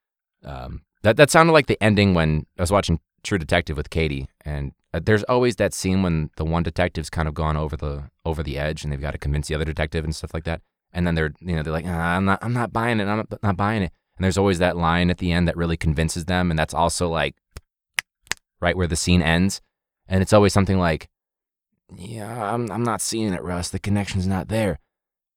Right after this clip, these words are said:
"Well, why do they always have horseshoes in their barn?" Like, there's something like that. And then the person looks at him.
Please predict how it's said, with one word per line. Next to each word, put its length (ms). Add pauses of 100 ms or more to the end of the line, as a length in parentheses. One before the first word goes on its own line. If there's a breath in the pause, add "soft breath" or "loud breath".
(120)
"Well, 220
why 200
do 80
they 180
always 380
have 460 (420)
horseshoes 920 (640)
in 180
their 160
barn?" 540 (400)
Like, 140 (100)
there's 240
something 340
like 140
that. 240
And 80
then 80
the 80
person 320
looks 240
at 80
him. 180